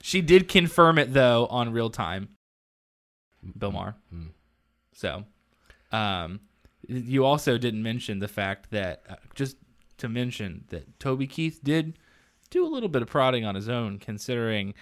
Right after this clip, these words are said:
Speaker 1: uh, during one of his concerts, he had a doctored photo of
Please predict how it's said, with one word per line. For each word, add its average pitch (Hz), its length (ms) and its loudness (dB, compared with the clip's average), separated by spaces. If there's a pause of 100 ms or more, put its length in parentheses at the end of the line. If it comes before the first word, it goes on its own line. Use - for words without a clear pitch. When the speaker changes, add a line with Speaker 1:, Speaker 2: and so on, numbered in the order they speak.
(400)
Speaker 1:
uh, 98 400 -4 (240)
during 127 240 0
one 123 140 -2
of 117 40 -4
his 123 160 -4
concerts, 135 680 -4
he 117 80 -8
had 110 100 -4
a - 20 -6
doctored 113 480 -2
photo 120 580 -2
of 131 460 0